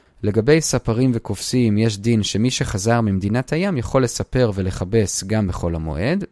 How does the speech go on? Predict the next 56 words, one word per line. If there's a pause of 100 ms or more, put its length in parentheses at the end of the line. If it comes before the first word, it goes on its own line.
ולגבי
רצנים,
שאת
זה
הוסיף
רבי
יוסי
ברבי
יהודה,
יש
דין
שעולי
הרגלים
יכולים
לתקן
נעליים
בחול
המועד,
אז
לכן
גם
רבי
יוסי
ברבי
יהודה
מתיר
לרצנים
גם
להכין
נעליים
חדשות
בערב
פסח.
אז
זה
למה
אותן
מלאכות
הן
מותרות.
עכשיו,
שלב
שני,
למה
באמת
יש
מחלוקת
בין
חכמים
לבין
רבי
יוסי
ברבי
יהודה
לגבי
רצנים?